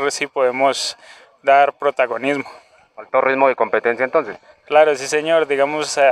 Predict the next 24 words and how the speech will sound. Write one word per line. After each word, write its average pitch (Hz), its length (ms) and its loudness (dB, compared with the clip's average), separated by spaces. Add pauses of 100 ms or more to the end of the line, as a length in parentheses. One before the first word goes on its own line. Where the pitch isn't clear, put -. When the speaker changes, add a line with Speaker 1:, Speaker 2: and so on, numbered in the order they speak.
(180)
Speaker 1:
habemos 139 360 0
corredores 139 560 0
que 139 300 -2
nos 123 160 -6
hace 135 220 -2
falta 143 920 4
coger 135 320 -2
ritmito 160 440 -2
de 143 80 0
carrera 131 400 0
antes 151 260 -4
de, 139 220 0
de 123 160 -2
venir 127 160 -2
a - 20 2
una 151 140 2
competencia 139 680 -4
así 175 360 -4
y 147 40 -6
pues 131 240 -6
siempre, 143 600 -2
siempre 139 500 -6
se 131 100 -4
nota 127 380 0